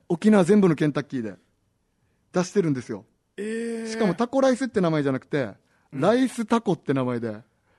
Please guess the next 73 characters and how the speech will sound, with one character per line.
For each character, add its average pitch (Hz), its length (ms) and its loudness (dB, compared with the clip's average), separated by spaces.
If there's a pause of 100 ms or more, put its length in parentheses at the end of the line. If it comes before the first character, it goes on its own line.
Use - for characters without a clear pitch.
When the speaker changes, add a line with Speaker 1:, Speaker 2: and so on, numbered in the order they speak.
Speaker 2:
あ、 175 80 -12
ま-、 185 120 -6
Speaker 1:
出 165 60 -2
し-、 170 120 -14
Speaker 2:
ま 202 80 -8
た 208 100 -12
そ 247 140 -6
こ 240 140 -6
は 220 80 -2
Speaker 1:
出 156 100 -4
し 143 60 -6
て 233 80 -2
る 180 140 4
ん - 20 -2
で 147 120 -2
す - 40 -10
よ。 110 140 -10
Speaker 2:
な 147 60 -14
ん 202 40 -16
か、 - 40 -20
商 240 200 0
標 240 140 4
登 233 200 0
録 214 180 -4
さ 226 140 -4
れ 208 80 -6
て 196 100 -12
た 175 120 -10
の 156 80 -12
か、 147 100 -14
大 165 140 -10
人 208 260 -6
の 196 100 -6
事 175 180 -16
情 160 120 -8
を 135 60 -14
感 143 140 -14
じ 139 60 -8
る 185 60 0
け 175 60 2
ど。 123 240 -2
Speaker 1:
は 101 60 -20
い。 - 20 -20 (100)
何 196 180 2
な 190 80 4
ん - 20 0
で - 20 0
す - 40 -20
か？ 135 120 -4
そ 220 100 0
の 208 280 4
名 185 160 4
前 180 200 2
で 226 120 0
出 170 160 -2
し - 80 -12
た 165 80 0
っ 143 40 -4
て 127 280 -6 (220)
な 143 100 -6
っ 139 40 -8
て 131 100 -10
ま 113 100 -6
す。 - 100 -20 (600)
そ 254 160 -4
し 254 80 -2
て、 277 40 -2
Speaker 2:
え 294 520 -4 (140)
ー。 320 120 -2
Speaker 1:
そ 294 140 -6
れ 294 140 -4
か 285 260 -6
ら、 285 320 -2